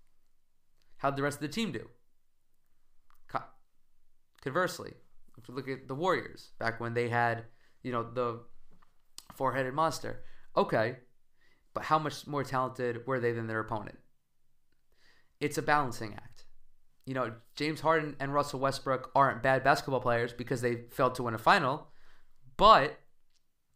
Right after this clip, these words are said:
they're not as good as some of their contemporaries because even though they're talented, their talents haven't been maximized. It's a very, it's very tricky when assessing and evaluating these players. And it's even trickier when comparing them because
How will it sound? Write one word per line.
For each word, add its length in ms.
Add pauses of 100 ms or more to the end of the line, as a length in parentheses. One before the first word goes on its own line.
(800)
they're 160
not 160
as 80
good 160
as 80
some 180
of 60
their 100
contemporaries 600
because 580
even 220
though 100
they're 100
talented, 580 (420)
their 120
talents 460 (140)
haven't 440
been 220
maximized. 680 (1160)
It's 140
a 60
very, 520 (720)
it's 160
very 240
tricky 460 (640)
when 280
assessing 600 (680)
and 120
evaluating 600
these 160
players. 380
And 120
it's 120
even 220
trickier 420
when 160
comparing 400
them 180
because 520